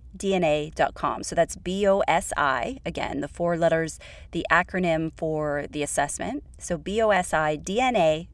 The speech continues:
dot com. You can also take it from his book, which I highly recommend that you head out and purchase. It's an incredible read. Again, it's called Entrepreneurial D N A,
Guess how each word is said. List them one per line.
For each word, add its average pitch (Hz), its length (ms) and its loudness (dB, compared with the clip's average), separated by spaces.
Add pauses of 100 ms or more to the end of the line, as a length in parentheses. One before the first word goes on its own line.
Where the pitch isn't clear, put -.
dot 147 320 -2 (140)
com. - 340 -4 (500)
You 190 80 -4
can 302 120 8
also 403 260 4
take 226 320 0
it - 120 2
from 185 260 2
his 170 300 -2
book, 190 440 4
which 185 240 -2
I 156 160 4
highly 220 920 2
recommend 147 800 -2
that 151 220 -4
you 156 160 -4
head 160 180 0
out 156 140 4
and 147 140 -4
purchase. - 460 -2 (360)
It's - 140 0
an 170 80 0
incredible 196 480 2
read. 139 400 -8 (340)
Again, 170 300 4
it's - 160 -6
called 160 280 0
Entrepreneurial 180 760 0 (120)
D 170 200 -2
N 160 100 0
A, 139 260 -4